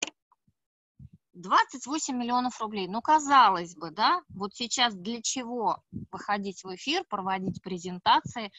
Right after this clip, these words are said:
Всё идёт хорошо, обе структуры работают, это потенциальный бонус, который попадёт, э, на счёт в любом случае.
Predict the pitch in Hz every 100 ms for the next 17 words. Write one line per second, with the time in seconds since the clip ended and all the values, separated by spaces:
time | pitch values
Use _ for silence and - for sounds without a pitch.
0 | - _ - 175 269 202 - 269 285 294
1 | 233 180 - - 254 214 - 233 - 254
2 | 208 180 185 190 226 339 359 359 - 214
3 | 202 196 214 233 220 233 202 185 175 185
4 | 185 175 - 190 208 190 175 - - -
5 | 180 220 214 202 - _ 165 170 175 170
6 | 170 190 208 - 196 170 180 196 196 320
7 | 381 - 254 - 220 180